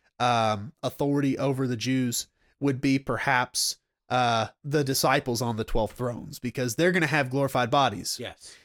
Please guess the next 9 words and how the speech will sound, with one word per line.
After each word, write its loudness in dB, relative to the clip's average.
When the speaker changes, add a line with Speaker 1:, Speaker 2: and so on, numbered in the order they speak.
Speaker 1:
And -2
so 2
they're 2
going 0
to 0
have 0
authority 2
over 0
Israel. -2